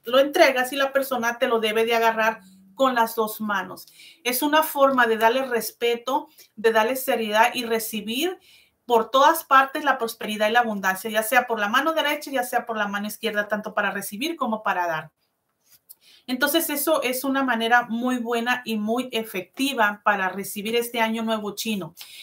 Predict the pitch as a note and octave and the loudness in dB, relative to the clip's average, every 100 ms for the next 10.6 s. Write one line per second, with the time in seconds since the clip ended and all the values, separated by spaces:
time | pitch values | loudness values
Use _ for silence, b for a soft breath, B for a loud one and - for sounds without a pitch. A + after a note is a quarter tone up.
0 | B _ C#4 D#4+ D#4+ D#4 D#4+ D#4+ C4+ C4 | B _ 4 4 4 2 0 0 -2 -2
1 | B3+ B3+ B3 A3+ A3+ G3+ F#3 G#3 G#3+ G#3 | -4 -2 0 0 0 -2 -2 -2 -2 0
2 | B3 B3 B3 D4+ C4 B3+ C#4+ D4+ D4 D#4+ | 2 2 2 -4 -2 0 2 2 0 2
3 | E4 D4+ - A#3+ C4 A#3 A3 D4 D#4 D4+ | 4 4 2 -4 -2 0 2 2 2 -2
4 | D#4 C4 C#4 C4+ A3 A#3+ A#3+ B3 B3 D4+ | -4 -4 -6 -6 -4 -4 -4 -4 -4 -4
5 | G4 B B B B B - C#4+ C#4+ - | -4 B B B B B 2 4 2 2
6 | E4 G4+ G#4 D#4+ D4 D4+ D4+ C#4+ D4 D#4 | 2 2 -2 0 0 0 2 2 2 0
7 | D4 C4 C4 C4+ C#4 A3+ B3+ C4+ D4 B3+ | -2 0 0 2 2 2 0 -2 -4 -6
8 | A#3 A3+ A#3 B3 B3 A#3 G#3+ G#3 - G3 | 0 2 4 2 0 0 -2 -4 -8 -8
9 | A#3 B3+ B3+ B3+ A3 G#3 _ _ - A#3 | -6 -4 -2 -2 -2 -6 _ _ -2 0
10 | B3 A#3+ A3 C#4+ F4 | 0 -2 0 4 4